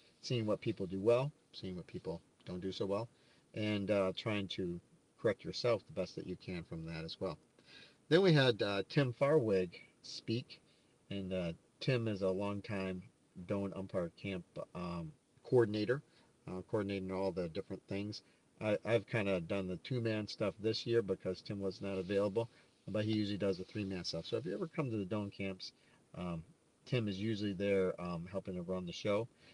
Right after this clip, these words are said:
He also does that for other C B U A camps and other camps around the country as well. He's off the field now, um, as a full-time, uh, Division One umpire. Um, he decided to step away from the field for his own reasons,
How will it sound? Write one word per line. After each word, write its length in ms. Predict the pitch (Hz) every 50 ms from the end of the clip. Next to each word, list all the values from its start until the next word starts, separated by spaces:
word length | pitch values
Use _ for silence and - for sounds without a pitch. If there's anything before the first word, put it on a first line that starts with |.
| - _ _ _
He 140 | - 107 110
also 220 | 113 113 - - 95
does 200 | 98 98 92 92
that 160 | 98 90 - -
for 120 | 95 95
other 180 | 95 92 90 82
C 220 | - - - 95
B 100 | 85 90
U 240 | 90 90 90 90 92
A 140 | 90 87 85
camps 600 | - - - 95 92 92 85 - - - - - - - _ _ _ -
and 140 | 92 95
other 160 | 98 92 95 90
camps 360 | - - 92 90 82 - -
around 360 | 92 92 90 87 87 85 80
the 100 | 80 85
country 320 | - - 90 87 - 90
as 140 | 90 85 -
well. 220 | 95 98 92 85 - - _ - - - - - _
He's 180 | - 131 120 135
off 180 | 127 120 110
the 80 | - 101
field 280 | - - 110 107 95
now, 400 | 95 101 101 101 95 92 90 85 - -
um, 260 | 90 87 85 82 80 -
as 220 | 90 90 85 85
a 200 | 87 80 76 76 - _ _ _ _ - - - _
full-time, 540 | - 92 85 - - 90 87 87 85 85 - -
uh, 180 | 82 80 78 76 78 -
Division 380 | - 90 87 90 - - 90 87
One 180 | 87 85 85
umpire. 500 | 82 85 85 - 98 92 90 87 85 80 -
Um, 160 | - 80 80 - - -
he 60 | 90
decided 500 | 82 - - - 92 85 80 82 80 -
to 260 | - - 85 - 78 80 - _ - - - - _
step 280 | - - - 143 120 127
away 200 | 127 127 123 123
from 200 | - 127 117 110
the 80 | 110
field 380 | - - 123 123 127 139 156 156 - -
for 280 | 104 98 98 95 87 95 - - _ _ _
his 100 | - 98
own 160 | 104 101 98
reasons, 440 | 98 104 113 120 147 180 190 180 -